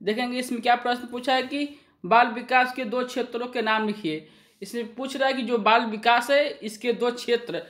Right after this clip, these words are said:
तो पहला क्षेत्र कौन सा आएगा हम लोग देख लेते हैं, बालक की वैयक्तिक भिन्नताओं का अध्ययन करना, ठीक है, अध्ययन। और दूसरा आपको क्या आएगा, समायोजन संबंधी समस्या का अध्ययन करना।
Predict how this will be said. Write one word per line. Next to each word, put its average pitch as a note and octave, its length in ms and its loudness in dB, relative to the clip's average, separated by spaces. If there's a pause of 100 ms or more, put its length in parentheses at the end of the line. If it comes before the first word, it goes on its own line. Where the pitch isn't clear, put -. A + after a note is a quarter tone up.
(260)
तो G#3+ 80 -6
पहला G#3+ 300 2
क्षेत्र B3 360 -4
कौन A#3+ 220 -4
सा B3 140 0
आएगा A#3 180 0
हम G3+ 120 0
लोग G#3 120 -2
देख A#3 160 -2
लेते B3+ 200 -4
हैं, C4+ 220 -4 (340)
बालक A3 480 4
की C#4 100 -2
वैयक्तिक A#3 600 -2
भिन्नताओं A3 480 0
का B3+ 140 -2
अध्ययन G3 480 0
करना, D#3 360 0 (160)
ठीक F3 120 -8
है, C4+ 80 0
अध्ययन। F#3+ 460 2 (400)
और A#3+ 140 0
दूसरा A3+ 360 2
आपको B3 200 0
क्या B3 240 4
आएगा, B3+ 400 2 (920)
समायोजन A3+ 600 2
संबंधी A3+ 680 0
समस्या G#3+ 520 -2
का B3+ 180 -2 (500)
अध्ययन F3+ 280 2
करना। D#3+ 380 0